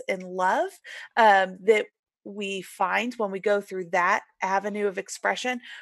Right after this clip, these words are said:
versus when we can kind of take on the stereotypical of beginning with God and sometimes conflating ourselves to be high and holy, therefore putting ourselves in the place of kings and the affluent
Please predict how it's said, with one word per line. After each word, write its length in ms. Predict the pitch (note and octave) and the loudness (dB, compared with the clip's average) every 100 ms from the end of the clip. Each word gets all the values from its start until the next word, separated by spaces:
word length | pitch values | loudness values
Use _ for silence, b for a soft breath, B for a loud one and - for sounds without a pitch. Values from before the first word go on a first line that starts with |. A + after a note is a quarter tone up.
| B | B
versus 1120 | F#3+ G3 C4 F4+ - - F#3 F#3 A#3 - - B B B - | -4 4 4 4 -4 0 0 0 -6 -8 -16 B B B -6
when 200 | G#3+ G#3 | -2 0
we 140 | A3 | -2
can 160 | A#3 G#3+ | -4 -6
kind 260 | - G#3+ | 0 2
of 80 | A3 | 2
take 220 | - G#3 | -2 -2
on 140 | G3+ F#3+ | -2 -2
the 80 | F#3 | -4
stereotypical 920 | - F#3 F3+ F3+ C4 C4+ B3 G3+ F#3+ | -4 -2 0 0 0 0 -2 -2 -2
of 140 | F3 | -4
beginning 480 | G3 C#4 F4+ E4+ G#3+ | -4 2 2 2 -4
with 200 | G3 - | -6 0
God 440 | F#3 F3 F3 F3+ B B - | 2 4 2 0 B B -4
and 100 | G#3+ | 4
sometimes 480 | B3+ A#3 A#3+ G#3 - | 4 6 4 2 0
conflating 760 | G#3 F3+ - C4+ D#4 D#4+ A3+ | -6 -8 2 4 4 2 2
ourselves 800 | F3+ F3+ - G3 - - A3 - - B B | 4 2 4 4 6 4 2 -4 -6 B B
to 100 | A#3+ | 0
be 180 | G#3+ A3 | 2 2
high 440 | G#3+ A3+ G3+ G3 G3+ G3+ | 2 6 8 8 8 4
and 100 | G3 | 0
holy, 840 | F#3+ - A#3+ B3+ A#3+ F3+ E3+ F3+ G3+ B B | -4 4 8 8 6 0 -2 -4 -6 B B
therefore 480 | G3 B3+ B3+ C4 B3 | 2 4 4 4 2
putting 380 | A3 C4+ D4 C4+ | 4 2 2 4
ourselves 420 | G#3+ - G#3+ F#3+ | 2 4 2 2
in 60 | G#3 | -4
the 80 | G#3 | -4
place 340 | - C#4 - | 0 0 -2
of 80 | G#3 _ | -8 _
kings 640 | - D4+ C4 G3+ F#3 F3+ G3+ | -6 -4 -2 -4 -10 -6 -2
and 240 | G3 F#3+ B B B | -2 -4 B B B
the 320 | F#3 G3+ F#3+ - | 4 6 8 6
affluent 800 | G#3 - B3 C#4 B3 G3 F#3 | 0 -4 0 2 4 4 0